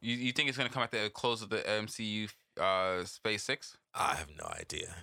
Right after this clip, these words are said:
Speaker 2: No clue.
Speaker 1: That would be a smart time to do
Speaker 2: No
Speaker 1: it.
Speaker 2: clue. Probably before they introduce the
Speaker 1: A
Speaker 2: X-Men.
Speaker 1: collision of all the multiverses down to, you know what I mean? Like, uh,
Speaker 2: Yeah.
Speaker 1: Crisis on
Speaker 2: Most
Speaker 1: Infinite
Speaker 2: likely,
Speaker 1: Earths
Speaker 2: yeah,
Speaker 1: times,
Speaker 2: 'cause
Speaker 1: uh,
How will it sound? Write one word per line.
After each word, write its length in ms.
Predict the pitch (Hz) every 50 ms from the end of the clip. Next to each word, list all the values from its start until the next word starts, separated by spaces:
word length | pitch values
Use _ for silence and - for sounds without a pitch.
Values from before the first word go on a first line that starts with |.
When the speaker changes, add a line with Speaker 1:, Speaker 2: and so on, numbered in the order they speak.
| -
Speaker 2:
No 240 | - 92 104 104 98
clue. 140 | - - 139
Speaker 1:
That 80 | 165
would 100 | 214 220
be 60 | 202 180
a 60 | 143
smart 260 | - 156 147 143 139
time 100 | 139 120
to 80 | 104 92
do 140 | 95 113
Speaker 2:
No 60 | 147 143
Speaker 1:
it. 100 | 123 -
Speaker 2:
clue. 240 | - - 69 67 - -
Probably 580 | - - 151 185 170 120 104 90 95 92 90 90
before 360 | 92 98 110 - - 131 123
they 160 | 117 120 120
introduce 400 | 120 113 - 123 117 127 120 -
the 100 | - 117
Speaker 1:
A 40 | 110 120
Speaker 2:
X-Men. 180 | 120 - 139
Speaker 1:
collision 260 | 131 135 135 160 160
of 120 | 147 131 131
all 400 | 131 131 135 139 143 143 143 151
the 100 | 147 151
multiverses 960 | 151 151 143 139 - 147 135 120 123 123 120 120 - - 117 113 113 113 110
down 380 | - - 110 107 113 120 123 131
to, 140 | 131 - 131
you 160 | 113 117 120
know 80 | 127 127 127
what 40 | 127
I 40 | 127
mean? 260 | 123 127 127 131 131
Like, 220 | 127 117 113 -
uh, 40 | 113
Speaker 2:
Yeah. 600 | 107 101 98 98 98 98 98 95 95 95 95 92 -
Speaker 1:
Crisis 280 | - - 123 120 123 151
on 60 | 202
Speaker 2:
Most 80 | - -
Speaker 1:
Infinite 160 | 120 151 143
Speaker 2:
likely, 240 | 143 143 - - 117
Speaker 1:
Earths 180 | 120 - 131
Speaker 2:
yeah, 200 | 120 131 127 117
Speaker 1:
times, 120 | 127 123 120
Speaker 2:
'cause 280 | 117 110 107 107 101
Speaker 1:
uh, 40 | 101